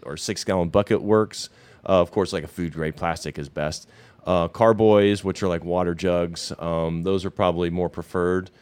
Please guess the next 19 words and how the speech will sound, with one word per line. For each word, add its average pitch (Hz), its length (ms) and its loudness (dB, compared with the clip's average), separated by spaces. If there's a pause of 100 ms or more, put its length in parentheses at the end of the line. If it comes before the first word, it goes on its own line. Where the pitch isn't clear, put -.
(300)
Uh, 82 320 -4
they 80 160 -2
just 80 280 -10
look 87 240 -8
better, 80 500 -4
um, 76 540 -8 (100)
and 92 180 -6
they 95 80 -2
come 92 220 -2
in 82 80 -4
glass 80 420 -2
and 82 80 -4
also, 76 460 -4
uh, 73 140 -8
P 82 160 -12
E 76 120 -8
T 78 180 -12
plastic. 73 600 -8 (560)
Um, 82 600 -2